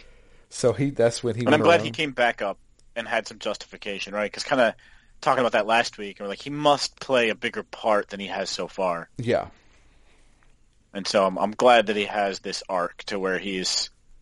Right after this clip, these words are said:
Speaker 2: right or wrong, he's doing it out of a deep, like, a deep passion for,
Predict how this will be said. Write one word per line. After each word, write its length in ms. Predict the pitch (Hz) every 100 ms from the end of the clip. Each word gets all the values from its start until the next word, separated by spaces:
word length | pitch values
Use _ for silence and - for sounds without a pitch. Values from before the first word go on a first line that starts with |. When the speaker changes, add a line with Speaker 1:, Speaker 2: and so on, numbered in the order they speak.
| _ - _ _ -
Speaker 2:
right 260 | 113 131
or 140 | 120 113
wrong, 360 | 113 113 107
he's 200 | 95 104
doing 320 | - 113 107 104
it 80 |
out 120 | 98 95
of 120 | 90
a 80 | - _ _ -
deep, 300 | 110 104 -
like, 500 | 101 95 90 - - _ _ _ _ _
a 60 | -
deep 340 | - 127 123
passion 480 | - 113 107 101 92
for, 420 | - 101 92 90